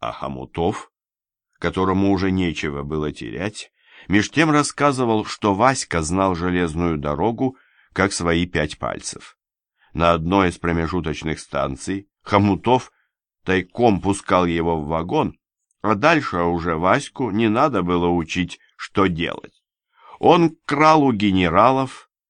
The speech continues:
крал у дам, один раз обворовал директора императорского театра. Был дерзок, смел, находчив,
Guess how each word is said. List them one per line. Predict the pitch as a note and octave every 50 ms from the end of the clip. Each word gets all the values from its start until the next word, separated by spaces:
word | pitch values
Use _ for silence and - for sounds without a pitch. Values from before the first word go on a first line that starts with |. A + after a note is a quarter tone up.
| _ _ _ _ _ _
крал | - - B2+ C3+ C#3+ C#3+ C#3+ C3 - -
у | G#2 G#2 G2
дам, | E2+ D#2+ F2 F#2+ G2 G#2 A2+ A2+ G#2 - _ _ _ _ _ _ _ _ _ _ _ _ _ _ _ _ _ _
один | - F#2 G2+ G2 F2 G#2 G#2 G2+
раз | G2 G2 G2 F#2 F2 - - - _ _ _ _
обворовал | - F#2 G2 F#2+ F#2+ G#2 G#2+ G#2 G#2 G2 G#2 G#2+ G2
директора | F2 F2+ F#2 F2+ F#2+ F#2 F#2 - F#2 F2+ F2+
императорского | F2 E2+ D#2+ F2 E2+ E2+ E2 D#2+ E2+ E2 D#2 - - - E2 D#2 D#2 D2+
театра. | - - - G1+ - - - - - - _ _ _ _ _ _ _ _ _ _ _ _ _ _
Был | - - - - D#2 D#2
дерзок, | D2+ B1+ A#1 C#2 D#2 E2 D2+ C#2+ C2 B1+ C2 A#1+ - - _ _ _ _
смел, | - - - D#2+ D2 C#2 D2+ F2 F2 E2+ D#2
находчив, | D2 D2 C#2+ C#2 - - C#2+ D#2 C#2 - - - A1+ A1 -